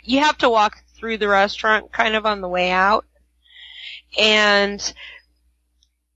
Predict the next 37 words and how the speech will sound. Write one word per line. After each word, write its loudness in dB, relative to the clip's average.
it 2
had, 2
the 0
restaurant 0
seating, 0
it's -2
a -4
counter 0
service, -2
and 0
it 2
has 2
a 0
big -4
tank -2
on 0
one 0
side, 2
and 0
it -4
looks -2
like 2
a 2
little 2
Lego 2
guy 2
climbing 0
a 0
buoy -2
with -2
a 0
pelican 0
sitting -4
on -2
top 0
of 0
it. 2